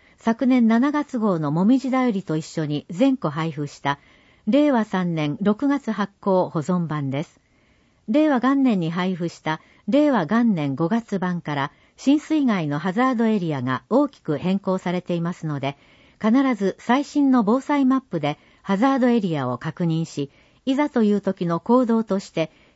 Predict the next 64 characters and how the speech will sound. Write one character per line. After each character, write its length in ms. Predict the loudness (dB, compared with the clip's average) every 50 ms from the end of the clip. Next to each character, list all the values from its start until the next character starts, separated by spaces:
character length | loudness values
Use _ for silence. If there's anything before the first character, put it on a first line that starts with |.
| _
避 80 | 2 4
難 260 | 4 4 4 2 2
所 120 | 2 2
に 160 | 4 4 2 2
行 100 | -2 -2
く 120 | -4 -2
方 200 | 0 0 0 0
が 200 | 0 0 -2 -2
安 160 | -2 -2 -2 -2
全 240 | -2 -4 -4 -4
か、 220 | -4 -4 -4 -4 -4 _ _ _ _ _
家 260 | 0 2 4 4 4 4
に 200 | 4 4 4 2
い 40 |
る 100 | 0 0
方 200 | 0 0 2 2
が 160 | 2 2 2 2
安 160 | 0 0 0
全 220 | 0 0 0 0
か 180 | -2 -2 -2 -2
を 120 | -2 -4
確 260 | -6 -10 -8 -6 -4
認 140 | -2 -2 -4
し 80 | -4 -6
て 100 | -8 -10
く 80 | -8
だ 120 | -8 -10 -10
さ 200 | -6 -6 -6 -6
い。 100 | -6 -8 _ _ _ _ _ _ _ _ _ _ _ _ _ _ _ _ _ _
ハ 160 | 0 2 2
ザ 140 | 4 4 4
ー 60 | 4
ド 80 | 2 2
エ 120 | 2 2
リ 100 | 2 0
ア 80 | -2 -2
と 140 | -2 -2
は、 180 | -2 -2 -2 -4 _ _ _ _ -2
土 120 | 0 0 0
砂 160 | 0 -2 -2
災 280 | 0 0 2 2 2
害 260 | 0 0 -2 -4 -4 -4
ま 140 | -4 -4 -2
た 140 | -2 0 0
は 180 | 0 0 -2 -2
浸 240 | -4 -2 0 0 0
水 260 | 0 0 0 0 2
害 220 | 2 2 2 0 -2
が 120 | -2 -4
発 200 | -4 -4 -6 -4 -2
生 200 | -2 0 0 0
す 160 | -2 -2 -2
る 120 | 0 0
恐 220 | 0 -2 -2 0 0
れ 120 | 0 0
の 160 | 0 0 0
あ 80 | -2 -2
る 120 | -4 -4
区 160 | 0 2 2
域 200 | 2 2 0 -4
の 120 | -6 -6 -6
こ 120 | -6 -8
と 140 | -8 -6 -6
で、 180 | -4 -6 -8